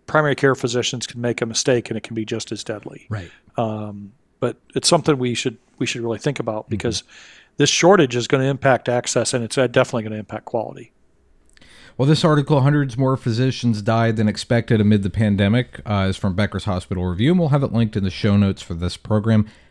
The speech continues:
Speaker 2: at flatlining dot net or wherever you're listening to this podcast.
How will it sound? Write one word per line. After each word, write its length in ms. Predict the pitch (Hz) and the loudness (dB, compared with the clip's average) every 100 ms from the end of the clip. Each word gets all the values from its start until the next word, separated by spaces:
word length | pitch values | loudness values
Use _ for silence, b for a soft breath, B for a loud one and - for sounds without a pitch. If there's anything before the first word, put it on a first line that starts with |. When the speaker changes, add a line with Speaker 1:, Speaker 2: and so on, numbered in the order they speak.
| B | B
Speaker 2:
at 80 | - | -6
flatlining 420 | 95 95 98 92 | -2 -2 0 0
dot 180 | 87 87 | 0 0
net 180 | 104 143 | 2 2
or 60 | |
wherever 400 | 131 110 107 147 | 2 0 2 2
you're 180 | 147 87 | 2 2
listening 440 | 87 82 85 82 80 | -2 -4 -4 -6 -6
to 100 | 87 | -10
this 120 | 85 | -10
podcast. 600 | - 90 80 - 71 - | -6 -6 -6 -10 -12 -14